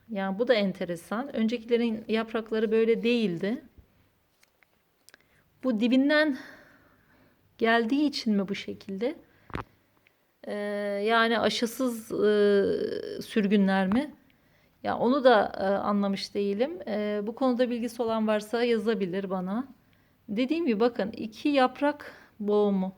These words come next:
Yani altta bir yaprak varmış gibi ve onun üzerinden de başka bir yaprak boğumu var. Bakın üsttekiler öyle ama şu alttaki yaprakta öyle bir, bir şey yok.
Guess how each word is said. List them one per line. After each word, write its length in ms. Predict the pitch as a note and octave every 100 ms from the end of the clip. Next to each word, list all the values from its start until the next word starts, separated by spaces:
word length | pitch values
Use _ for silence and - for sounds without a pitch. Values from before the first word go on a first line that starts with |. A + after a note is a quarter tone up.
| _
Yani 320 | G#3+ A#3 A3
altta 340 | G#3+ A3+ - B3
bir 60 |
yaprak 480 | A#3+ A#3+ B3 B3+ B3+
varmış 400 | G#3 F#3+ F#3+ F#3
gibi 240 | - B3 B3
ve 100 | A#3+
onun 240 | A#3+ A#3
üzerinden 560 | A3 A3 G#3+ A3 B3+ C4+
de 80 |
başka 400 | A#3+ A3+ - A#3
bir 60 | G#3+
yaprak 420 | F#3+ F#3 - G3 - _ _ _ _ _ _ G3+
boğumu 400 | F#3+ F3+ F3+ F3
var. 380 | A#3 D4+ - - _ -
Bakın 340 | F#3+ - F#3+
üsttekiler 600 | - - - F3+ F#3+ G#3
öyle 320 | B3+ C4+ G#3+ F#3+
ama 180 | G#3
şu 160 | G#3+ G#3+
alttaki 420 | G#3+ G#3+ A3 A3
yaprakta 440 | F#3+ F3+ F#3 - G#3
öyle 180 | F#3
bir, 100 | F3+ - -
bir 240 | - F3+
şey 340 | E3 - C#4 D#4+
yok. 340 | C#4 F3 -